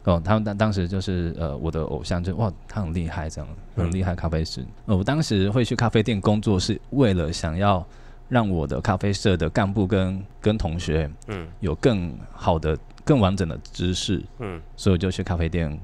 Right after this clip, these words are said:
Speaker 1: 所以就那时候就做了两份工作，
Speaker 2: 嗯。
Speaker 1: 然后晚上念书，白天就是当日本料理师傅跟咖啡师，实习师啊，不能算咖啡师。
Speaker 2: 你那时候就去休学就好啦。
Speaker 1: <laughs> 可是，呃，因为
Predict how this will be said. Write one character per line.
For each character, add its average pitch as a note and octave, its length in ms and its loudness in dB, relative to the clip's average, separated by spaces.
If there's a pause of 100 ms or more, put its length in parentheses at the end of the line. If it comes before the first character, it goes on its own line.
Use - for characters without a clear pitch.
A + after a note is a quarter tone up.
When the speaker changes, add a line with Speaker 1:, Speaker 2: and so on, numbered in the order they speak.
Speaker 1:
所 G2 180 0
以 - 20 4
就 F#2+ 220 2
那 G2+ 140 0
时 - 80 -4
候 F2+ 80 0
就 F2+ 180 2
做 G2+ 220 2
了 F2 80 2
两 D2+ 100 -2
份 F#2 180 0
工 E2 200 -2
作， E2 320 -2
Speaker 2:
嗯。 F2 60 -4
Speaker 1:
然 F2+ 60 2
后 F#2+ 460 0
晚 D#2 180 -6
上 F2 300 -2
念 F2+ 180 0
书， D#2+ 320 -4 (300)
白 E2+ 160 2
天 F#2 220 0
就 F#2 120 0
是 E2+ 480 -2
当 F#2 400 -4 (580)
日 A2+ 100 2
本 F2 120 2
料 G2 100 4
理 F2 160 2
师 G2+ 200 0
傅 F#2 160 0
跟 E2+ 160 -2
咖 E2+ 120 -4
啡 D#2+ 160 -4
师， D2+ 300 -8 (440)
实 - 240 -2
习 F2+ 200 0
师 - 180 -4
啊， E2+ 140 -2
不 F#2 100 -8
能 E2+ 60 -4
算 D#2+ 140 -8
咖 D#2 80 -10
啡 C2+ 120 -12
师。 - 140 -14 (260)
Speaker 2:
你 G#2 100 -2
那 C#3 40 4
时 E3 60 4
候 C#3+ 60 0
就 C3+ 80 0
去 C#3 120 -2
休 C#3+ 180 4
学 A2+ 220 0
就 G#2 140 4
好 D#2 240 -6
啦。 D2+ 100 -6 (600)
Speaker 1:
<laughs> - 520 -14
可 A#2+ 80 6
是， F#3 340 8
呃， G2+ 360 2
因 C#3 80 2
为 D#3 180 6